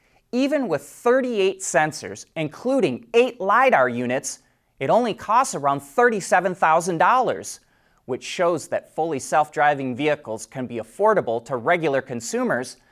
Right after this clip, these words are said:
not just fleet operators. It will go into operation next year with Baidu's ride-hailing service,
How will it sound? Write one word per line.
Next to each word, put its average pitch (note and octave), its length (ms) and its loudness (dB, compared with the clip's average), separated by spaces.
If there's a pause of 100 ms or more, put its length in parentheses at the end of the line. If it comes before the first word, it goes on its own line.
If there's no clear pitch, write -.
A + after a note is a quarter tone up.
(220)
not G#3 260 -4
just - 240 -10
fleet D#3 240 -4
operators. A#2+ 960 -2 (400)
It C#3+ 120 -2
will B2+ 120 -4
go C3+ 240 0
into B2+ 200 -6
operation A#2 720 -2
next A2 360 -6
year C3 180 -4
with A2+ 220 -10
Baidu's A#2 440 -4
ride-hailing A2+ 640 -2
service, A#2 560 -6